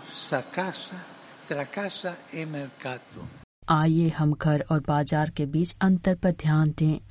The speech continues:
Speaker 2: ये वास्तव में ईश्वर के सामने खुद को रखने के दो अलग-अलग तरीके हैं। मंदिर को एक बाजार के रूप में ईश्वर के लिए प्रयोग करने का मतलब था एक मेमना खरीदना, उसके लिए भुगतान करना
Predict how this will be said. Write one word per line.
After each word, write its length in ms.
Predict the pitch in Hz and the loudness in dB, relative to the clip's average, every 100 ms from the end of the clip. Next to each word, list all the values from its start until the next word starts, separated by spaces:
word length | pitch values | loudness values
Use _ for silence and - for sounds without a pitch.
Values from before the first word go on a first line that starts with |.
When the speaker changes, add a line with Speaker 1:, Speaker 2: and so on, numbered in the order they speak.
| - - - | -20 -20 0
Speaker 2:
ये 120 | 156 147 | 4 6
वास्तव 440 | 151 151 - 156 | 6 4 4 6
में 160 | 165 - | 6 4
ईश्वर 340 | 156 - 156 | 2 2 0
के 180 | 151 156 | 2 2
सामने 440 | - 156 151 170 175 | 2 4 6 6 6
खुद 300 | - 185 - | 2 0 2
को 140 | 190 | 2
रखने 380 | 185 180 190 196 | 4 4 4 4
के 160 | - | 4
दो 280 | 175 - 185 | 0 2 2
अलग-अलग 680 | - 185 185 190 - 185 185 - | 2 2 2 2 0 0 0 0
तरीके 400 | 151 147 - 151 | 0 0 0 0
हैं। 320 | 127 156 151 - - _ _ - - | 2 2 0 -4 -20 _ _ -10 2
मंदिर 440 | 156 151 147 156 | 6 6 4 2
को 180 | 156 160 | 2 0
एक 260 | 156 151 143 - | 2 0 0 2
बाजार 460 | 151 143 151 151 | 2 4 4 2
के 160 | - 151 | 0 0
रूप 260 | 151 151 | 0 2
में 120 | 156 - | 0 2
ईश्वर 360 | 156 - 156 | 0 2 2
के 140 | 151 156 | 2 2
लिए 100 | 151 | 2
प्रयोग 400 | - 151 151 147 | 4 4 4 2
करने 320 | 151 151 151 | 4 6 4
का 140 | - | 4
मतलब 440 | 151 151 - 156 147 | 4 4 2 2 2
था 380 | - 170 175 - - - - | 4 4 4 0 -12 -14 4
एक 240 | 190 190 - | 6 6 8
मेमना 420 | 180 185 185 185 | 8 10 8 6
खरीदना, 640 | - 156 156 - 156 147 - | 4 4 4 4 4 2 0
उसके 280 | 156 - 156 | 0 2 2
लिए 120 | 156 | 2
भुगतान 540 | 147 160 - 160 156 151 | 2 -2 0 4 4 4
करना 480 | 160 147 165 175 | 2 4 4 2